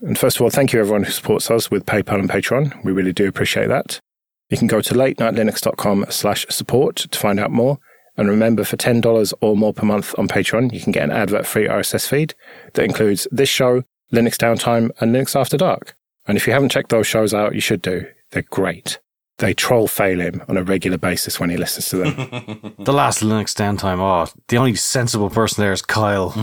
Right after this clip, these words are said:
Speaker 1: <laughs> Yeah, so if it's trolling Phelim, you know it must be good. And if you want to get in contact with us, you can email show at late night linux dot com. All right, Graham, this is something you've put in. What is the clap?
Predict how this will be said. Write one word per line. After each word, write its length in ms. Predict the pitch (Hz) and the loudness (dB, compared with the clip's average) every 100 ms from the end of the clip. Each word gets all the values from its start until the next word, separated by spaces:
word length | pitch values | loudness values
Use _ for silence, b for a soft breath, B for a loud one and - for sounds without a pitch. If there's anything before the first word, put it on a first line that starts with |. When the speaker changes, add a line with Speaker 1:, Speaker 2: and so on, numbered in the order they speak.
| 98 | -4
Speaker 1:
<laughs> 40 | - | 0
Yeah, 320 | 104 90 110 | 2 2 0
so 400 | - - 98 98 | -2 0 2 2
if 180 | 113 104 | 2 0
it's 140 | 117 | -2
trolling 260 | - 120 101 | 2 2 2
Phelim, 340 | 101 92 92 | 2 2 2
you 60 | 90 | 0
know 100 | 87 | 0
it 60 | |
must 200 | 85 85 | -2 -4
be 80 | - | -4
good. 260 | 85 85 - _ _ _ _ - | -4 -6 -8 _ _ _ _ -2
And 220 | 110 113 | 2 4
if 160 | 143 117 | 2 2
you 60 | 151 | 4
want 100 | 156 | 4
to 40 | |
get 100 | 156 | 2
in 80 | 127 | 2
contact 320 | - 127 135 | 2 2 2
with 120 | 117 | 4
us, 340 | 117 117 - - | 4 2 0 -4
you 80 | |
can 160 | 110 - | -4 0
email 420 | 127 110 104 101 | 2 2 2 2
show 460 | - - 113 110 - | 0 2 4 4 0
at 160 | 101 101 | -2 0
late 180 | 104 - | 0 0
night 160 | 95 | -2
linux 260 | 95 92 - | 0 -2 -2
dot 160 | - - | -4 -2
com. 300 | 87 - - _ _ _ _ - | -4 -4 -14 _ _ _ _ -2
All 100 | 139 | 2
right, 120 | 127 | 2
Graham, 240 | - 110 123 | 4 4 4
this 180 | 151 160 | 2 0
is 60 | |
something 260 | 160 135 135 | 0 2 4
you've 180 | 131 - | 2 2
put 160 | - | 0
in. 160 | 92 90 92 | 0 -2 0
What 200 | 175 185 | 2 2
is 160 | 160 | 0
the 180 | - 143 | -2 -2
clap? 460 | - 139 117 - | 0 0 0 -4